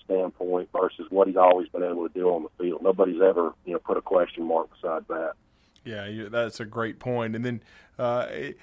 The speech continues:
Speaker 2: it's gotta be kind of a proud moment, uh, for you. Ruben, uh, who you followed very closely in the recruiting process, is a finalist for the Butkus Award,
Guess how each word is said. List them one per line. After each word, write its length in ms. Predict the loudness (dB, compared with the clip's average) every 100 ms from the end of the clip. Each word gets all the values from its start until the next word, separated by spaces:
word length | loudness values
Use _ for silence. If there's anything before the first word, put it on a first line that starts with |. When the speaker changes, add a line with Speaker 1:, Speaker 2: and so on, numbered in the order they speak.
| -14
Speaker 2:
it's 120 | -4
gotta 220 | 4 4 4
be 120 | -2
kind 220 | 0 0
of 80 | 0
a 40 |
proud 380 | 0 2 4 2
moment, 480 | 0 -2 -2 -6 -10 _ -8
uh, 180 | -6 -6
for 180 | -6 -4
you. 300 | -2 -4 -4
Ruben, 540 | -2 0 0 -2 -4 _ _ _
uh, 420 | -6 -2 -2 -2 -4
who 180 | -4
you 260 | -4 -6 -8
followed 320 | -2 2 2
very 200 | 0 -4
closely 420 | -2 -2 -2 -4
in 60 | -6
the 80 | -8
recruiting 380 | -8 -8 -8 -2
process, 520 | -2 -2 -4 -6 -6
is 80 | -10
a 80 |
finalist 420 | -4 0 0 0 -4
for 80 |
the 80 | -10
Butkus 380 | -4 -4 -6 -10
Award, 400 | -8 -4 -4